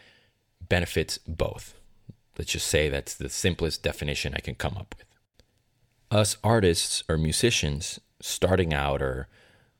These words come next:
getting our feet wet in the industry, we need cheap stuff, basically. A lot of us don't have money and we can't afford certain gear or our dream rig or whatnot, so we want free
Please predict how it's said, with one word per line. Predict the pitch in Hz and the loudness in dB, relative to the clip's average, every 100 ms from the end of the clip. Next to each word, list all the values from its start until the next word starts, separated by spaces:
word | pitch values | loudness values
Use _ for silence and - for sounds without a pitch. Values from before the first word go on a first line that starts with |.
| _ _ _ _ _ _ _ _ 92 | _ _ _ _ _ _ _ _ -6
getting | 90 92 | 0 2
our | 92 | 2
feet | 82 87 - | 0 0 2
wet | 80 | 2
in | 76 73 | 0 -2
the | 73 | -2
industry, | 78 73 - 71 69 69 - | -2 -4 -4 -4 -4 -6 -6
we | 80 82 82 - _ - | 0 0 0 -4 _ -2
need | 87 92 101 90 87 - - | 0 2 4 2 -2 -10 -4
cheap | - 85 - - | 0 0 -2 -8
stuff, | - - - - - - _ _ - 92 | -4 -2 -2 -6 -12 -18 _ _ -14 -4
basically. | 90 80 - - - - - - - - | -2 -2 -6 -6 -8 -10 -16 -18 -16 -2
A | 73 | 2
lot | 73 | 4
of | 78 76 | 4 2
us | 71 | 0
don't | 78 73 | -2 -2
have | 69 67 60 | -4 -4 -4
money | 82 92 87 85 - | 0 0 2 -2 -2
and | 78 73 | -4 -4
we | 73 | -4
can't | - 76 | -4 -4
afford | 76 - 76 71 | -4 -2 0 0
certain | - 78 - 69 | 0 -4 -4 -4
gear | 76 73 71 | 0 0 0
or | 71 65 62 | 0 -2 -4
our | 71 69 | -4 -4
dream | 69 76 73 69 | -4 -2 -2 -4
rig | 65 73 71 69 - - - | -2 0 0 -2 -10 -20 -6
or | 67 | -2
whatnot, | 65 - 73 67 67 | -2 -2 -2 -2 -4
so | - 67 | -4 -4
we | 71 | -4
want | 67 67 | -4 -6
free | - - 92 90 95 | -8 -2 0 2 0